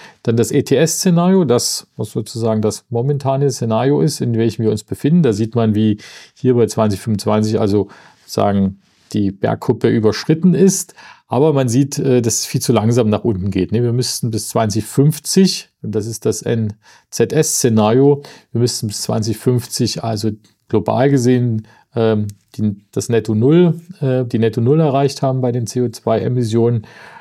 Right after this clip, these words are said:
äh, und dann würden wir das eins Komma sieben fünf Grad Ziel möglicherweise noch einhalten können. Also, ähm, genau. Wer das Ganze vertiefen mag und welche Szenarien sich im Net Zero, äh, Szenar-, also,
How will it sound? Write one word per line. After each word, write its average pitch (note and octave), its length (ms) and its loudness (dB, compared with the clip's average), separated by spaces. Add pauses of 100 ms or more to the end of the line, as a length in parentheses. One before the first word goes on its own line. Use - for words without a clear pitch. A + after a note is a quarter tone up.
(100)
äh, A#2+ 120 0
und A2+ 220 0
dann A2+ 220 2
würden C3 440 6
wir A#2 440 2 (340)
das A2 320 0
eins A2 300 -4
Komma A2 200 0
sieben G#2+ 220 0
fünf G#2 380 -4
Grad - 480 -10
Ziel A#2+ 400 0
möglicherweise A2 680 4
noch G#2 160 0
einhalten F#2+ 480 -2
können. - 320 -10 (1500)
Also, F#2+ 420 -2 (220)
ähm, G#2+ 560 0 (2000)
genau. F2+ 320 -4 (300)
Wer C3 100 4
das B2+ 80 2
Ganze C#3+ 240 4
vertiefen E3+ 460 4
mag F3 260 4
und A#2+ 160 -2
welche A2 380 2
Szenarien B2+ 840 0
sich A2 320 -4
im A2 160 -2
Net A2 200 2
Zero, C#3 920 2
äh, B2 60 2
Szenar-, B2 420 -2
also, G2+ 160 0